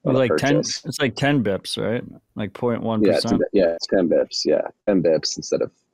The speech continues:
Speaker 1: fifty to a hundred bips that you'll pay on a typical exchange right now is the disintermediary. Like, hey, lower fees on your buys, when in the long run, like, those fees are negligible in terms of their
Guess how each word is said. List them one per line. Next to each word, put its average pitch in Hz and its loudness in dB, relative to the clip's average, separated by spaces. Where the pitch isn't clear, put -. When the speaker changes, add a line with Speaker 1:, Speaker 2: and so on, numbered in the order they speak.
Speaker 1:
fifty 80 0
to 69 0
a 69 2
hundred - -4
bips - -2
that 73 2
you'll - 0
pay 78 2
on 71 2
a 69 -4
typical - -2
exchange 76 -2
right 57 0
now 55 -4
is 90 2
the 64 -4
disintermediary. - -6
Like, 57 -6
hey, 69 0
lower 73 0
fees 76 -4
on 85 -2
your 62 -4
buys, 57 -4
when 64 -2
in 135 4
the 90 4
long 85 2
run, 64 2
like, 60 -4
those 80 0
fees 73 0
are 69 -2
negligible 65 -2
in - -12
terms - -4
of 62 -4
their 71 4